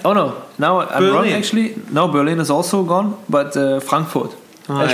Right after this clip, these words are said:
Speaker 1: Eschborn, that's, uh, in the new World Tour since
Speaker 2: Oh,
Speaker 1: this
Speaker 2: yeah, it
Speaker 1: year,
Speaker 2: is,
Speaker 1: since
Speaker 2: uh, yeah.
Speaker 1: seventeen.
Speaker 2: Yeah. Um, seeing as we're having a beer,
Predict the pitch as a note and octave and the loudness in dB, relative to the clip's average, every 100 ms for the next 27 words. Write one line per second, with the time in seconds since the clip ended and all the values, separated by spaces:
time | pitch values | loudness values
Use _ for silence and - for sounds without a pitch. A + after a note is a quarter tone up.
0 | A#2+ B2+ A#2+ C#3 - - D3+ C#3+ C3+ C3+ | 0 0 0 0 -2 -2 0 2 0 0
1 | C3 C3+ C3 B2 A#2+ B2 A#2+ A#2 B2+ B2 | 0 2 2 0 -2 -2 -2 -2 -2 -2
2 | B2+ C#3 - - - - - - - C3+ | -4 -8 -18 -20 -20 -20 -20 -12 -4 -2
3 | C3 A#2+ A#2 A#2+ A#2+ - - A2+ - A#2 | 0 0 0 0 -2 -4 -2 -2 -2 -2
4 | C#3 C3+ - - - C3 B2 - - - | -6 -10 -12 -20 -14 -10 -10 -10 -20 -20
5 | - - - - - - - - - - | -20 -20 -20 -20 -18 -18 -16 -16 -14 -4
6 | D#3 F3 F3 E3+ F3 F3 - - - G3 | 0 2 2 0 -2 -4 -14 -6 -2 0
7 | F#3+ D3+ C#3+ C#3 A#2+ C#3+ E3+ | 2 0 0 0 0 0 2